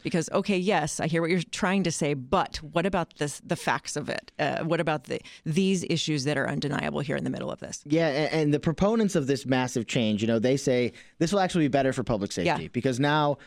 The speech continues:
Speaker 2: you're only making decisions based on whether or not someone's a threat as opposed to whether or not they can come up with thirty thousand dollars or something like that, or, or more or less. I will say the opponents of this change, the people who want to keep cash bail,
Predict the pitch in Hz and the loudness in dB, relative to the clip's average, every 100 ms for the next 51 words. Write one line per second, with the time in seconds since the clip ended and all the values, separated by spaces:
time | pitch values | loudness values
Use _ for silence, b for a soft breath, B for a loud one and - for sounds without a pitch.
0 | B 117 131 - 160 180 175 156 135 131 | B -2 0 2 2 4 4 4 2 2
1 | 127 - 123 113 110 110 107 117 104 95 | -2 0 0 2 2 0 0 0 0 2
2 | 101 113 107 - 110 107 98 95 - 135 | 2 0 -2 0 0 0 0 -4 -2 2
3 | 127 - - b b - 117 113 127 117 | 2 -2 -14 b b -4 -2 0 2 0
4 | - 117 104 107 107 107 110 104 101 - | 0 2 2 2 2 0 0 0 -2 -6
5 | - 101 113 104 107 101 95 - 107 101 | -6 -4 0 0 0 0 -2 -2 -2 0
6 | 104 95 98 104 113 98 87 87 101 90 | 0 0 0 0 2 0 -2 -4 -2 -2
7 | 90 90 98 92 87 85 85 90 98 92 | -2 -2 -2 -2 -2 -6 -4 0 0 0
8 | 90 92 85 - B B B _ 165 170 | 0 0 -2 -12 B B B _ 0 0
9 | 170 190 156 156 147 - 202 175 143 120 | 2 2 2 2 2 2 2 2 0 -2
10 | 110 - 110 104 120 120 120 117 107 - | -2 0 0 0 -2 0 0 0 -2 -2
11 | 147 - 120 - 117 107 101 | -2 0 -4 0 0 2 0